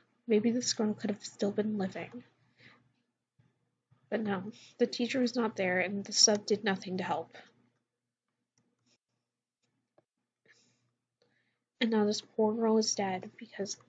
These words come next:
they decided it was the best idea to do to her. <sighs> This makes me sick. And I'm honestly appalled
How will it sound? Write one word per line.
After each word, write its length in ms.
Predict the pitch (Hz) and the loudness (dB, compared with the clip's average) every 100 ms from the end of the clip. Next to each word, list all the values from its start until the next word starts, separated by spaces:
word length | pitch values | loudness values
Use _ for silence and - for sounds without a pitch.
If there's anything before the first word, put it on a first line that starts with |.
| _ | _
they 160 | 190 190 | -2 0
decided 460 | 190 - 202 190 - _ _ | 0 2 2 0 -6 _ _
it 60 | - | -14
was 220 | 98 - | -10 -8
the 80 | 202 | -6
best 260 | 185 - | -6 -4
idea 380 | 101 92 - 127 | -4 -6 -8 -10
to 200 | - - | -8 -6
do 120 | - | -6
to 100 | - | -8
her. 260 | - - 220 _ _ _ _ _ _ _ _ _ _ _ _ _ - _ _ _ _ _ _ _ _ _ - | -10 -14 -20 _ _ _ _ _ _ _ _ _ _ _ _ _ -20 _ _ _ _ _ _ _ _ _ -2
<sighs> 60 | - - - - - - - - - | 0 2 0 -2 -8 -14 -20 -18 -14
This 200 | 226 - | -4 -4
makes 240 | 202 - - | -2 -4 -6
me 80 | 196 | -4
sick. 500 | - 220 - - - _ _ _ _ _ _ _ _ _ _ _ _ _ _ _ _ _ _ _ _ _ _ _ _ | -4 -6 -16 -18 -18 _ _ _ _ _ _ _ _ _ _ _ _ _ _ _ _ _ _ _ _ _ _ _ _
And 560 | - 208 190 190 185 185 - - - - _ _ _ _ _ _ _ _ _ _ _ - | 2 2 2 0 -4 -8 -14 -20 -20 -20 _ _ _ _ _ _ _ _ _ _ _ -6
I'm 320 | 220 220 220 - 214 | -4 -2 -4 -8 -6
honestly 800 | 208 208 202 - - 196 190 - | -4 -2 -4 -6 -8 -6 -4 -4
appalled 800 | - - - 196 170 196 208 | -6 -16 -12 -4 0 2 0